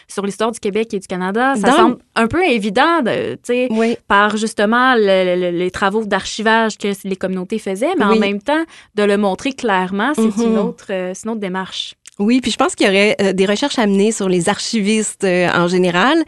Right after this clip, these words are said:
Speaker 2: C'est une profession dont on n'a pas vraiment fait l'histoire. Et puis sur les, les, les, le rôle des religieuses archivistes et religieux religieuses, c'est toute une expertise, euh, que, qu'on a peut-être un peu oubliée.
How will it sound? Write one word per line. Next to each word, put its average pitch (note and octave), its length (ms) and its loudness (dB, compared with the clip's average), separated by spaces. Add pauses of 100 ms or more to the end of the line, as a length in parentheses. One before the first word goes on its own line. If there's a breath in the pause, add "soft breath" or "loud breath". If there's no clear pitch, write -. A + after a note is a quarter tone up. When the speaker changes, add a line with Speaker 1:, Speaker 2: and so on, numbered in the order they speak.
(280 loud breath)
Speaker 2:
C'est - 120 -12
une G3 60 0
profession G#3+ 460 0 (100)
dont G3 200 0
on F#3+ 80 0
n'a F#3 100 0
pas B3 100 0
vraiment G3+ 300 0
fait - 160 -2
l'histoire. A3 480 0 (100)
Et G3+ 140 -2
puis A#3 220 -2
sur A3+ 180 0
les, G3+ 320 2
les, E3+ 320 -2
les, D#3+ 220 -4 (100)
le E3 140 -2
rôle G3+ 180 0
des F#3 140 2
religieuses B3+ 760 2
archivistes F#3 600 -4
et F#3 60 -2
religieux G3 420 2
religieuses, G3 720 0
c'est F3 140 -8
toute - 200 -14
une G#3+ 100 2
expertise, F#3+ 720 -4
euh, E3+ 120 0 (680 loud breath)
que, F#3 200 0
qu'on F3 240 -2
a E3+ 60 -2
peut-être F#3+ 240 -2
un F3 100 0
peu G3+ 120 -4
oubliée. F3 500 0